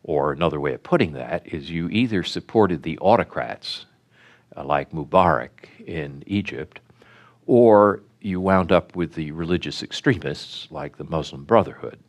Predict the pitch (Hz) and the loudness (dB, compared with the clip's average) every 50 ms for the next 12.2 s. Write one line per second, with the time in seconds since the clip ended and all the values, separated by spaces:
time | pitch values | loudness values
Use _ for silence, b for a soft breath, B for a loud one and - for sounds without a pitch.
0 | _ _ - 82 - - 80 73 - - 76 69 73 92 90 82 73 - 69 71 | _ _ -20 -14 -10 -10 -10 -8 -8 -8 -8 -2 0 2 2 2 0 -6 -10 -12
1 | 69 65 62 - 104 107 - - - - b b b b b b b b b b | -12 -12 -10 -6 -6 -6 -6 -8 -14 -20 b b b b b b b b b b
2 | b b b b b - 110 113 107 - - _ _ _ _ - - 127 120 113 | b b b b b 2 4 4 4 2 -4 _ _ _ _ -6 -2 0 0 0
3 | - - 90 78 - 113 131 170 160 113 104 107 98 87 87 87 82 90 101 107 | -2 -8 -12 2 4 6 6 6 4 2 -2 -4 -2 -2 -2 -2 -2 -2 -2 -2
4 | 101 - - 90 82 85 104 123 139 - - - - 113 67 69 - b b b | -2 -4 -6 -8 -4 0 0 0 0 -2 -6 -10 -14 -16 -18 -20 -20 b b b
5 | b b b b b b - 117 117 113 - - - 101 - - - 107 101 113 | b b b b b b 0 0 0 0 -4 -10 -14 -14 -14 -10 -8 -4 -2 0
6 | 123 135 139 - - - 85 80 95 110 110 95 - - - 98 113 147 117 - | 0 0 0 -2 -6 -12 -12 -10 -6 -6 -6 -6 -8 -8 -6 -4 -2 -2 -4 -4
7 | - - - - _ _ _ _ _ _ _ _ _ _ 87 85 82 - 90 90 | -8 -16 -20 -20 _ _ _ _ _ _ _ _ _ _ -12 -10 -8 -8 -8 -10
8 | _ _ _ _ - 82 85 - - - 139 151 127 90 73 - - - 78 71 | _ _ _ _ -10 -10 -10 -8 -8 -6 -6 -4 -4 -4 -6 -6 -8 -10 -12 -12
9 | 69 - 90 101 - _ b b b b b b b b _ - 87 95 104 107 | -6 -6 -8 -8 -8 _ b b b b b b b b _ -8 -2 2 2 2
10 | 104 - - 113 135 151 151 131 110 92 - - 95 87 - - 104 110 123 120 | 2 0 -2 0 2 4 4 6 4 4 2 0 -4 -6 -4 -2 0 0 0 0
11 | - 104 95 90 90 - - - 95 - _ - 101 120 139 104 - - - - | -2 -4 -4 -6 -6 -6 -6 -8 -8 -8 _ -8 -6 -4 -4 -6 -8 -10 -14 -14
12 | - - - - | -14 -14 -14 -16